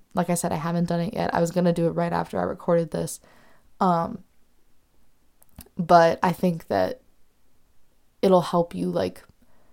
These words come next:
even just today, it'll be like, "Okay, like, these are the things I wanna do." And it, it can be, like, your to-do list. Like, "Okay, like, these are the things I want to get done." Um, you know, read it over and over so that it's in your mind,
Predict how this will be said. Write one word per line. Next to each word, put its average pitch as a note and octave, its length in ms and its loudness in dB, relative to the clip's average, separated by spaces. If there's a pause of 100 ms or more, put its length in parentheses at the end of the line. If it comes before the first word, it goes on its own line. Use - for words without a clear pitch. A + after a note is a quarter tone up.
(720)
even F3+ 240 2
just E3+ 240 -2
today, E3+ 380 -2
it'll - 220 -2
be - 140 -4
like, - 160 -4
"Okay, G3 280 -2
like, - 180 -4
these F#3 180 -6
are E3+ 40 0
the E3+ 100 2
things E3+ 260 -4
I E3 60 -2
wanna E3+ 220 -4
do." F3+ 320 -2
And F#3 100 4
it, - 280 -2
it G3 220 -2
can F#3+ 120 0
be, G3+ 120 2
like, A3 180 0
your A#3 100 4
to-do A3+ 300 0
list. - 340 -4
Like, A3+ 140 -8
"Okay, G#3+ 260 -8
like, F#3+ 180 -6
these E3+ 200 -8
are E3 40 -4
the E3 100 -10
things E3+ 280 -10
I E3+ 100 -6
want E3 240 -10
to - 60 -20
get - 200 -14
done." G#3 360 0 (680)
Um, F#3 420 0 (640)
you G3+ 120 2
know, E3+ 200 2
read F#3+ 240 2
it G#3 100 6
over F3+ 220 0
and F3 80 2
over G#3 200 0
so - 140 -2
that E3+ 100 4
it's E3 140 0
in F3 180 -4
your E3 140 -4
mind, F3+ 540 -2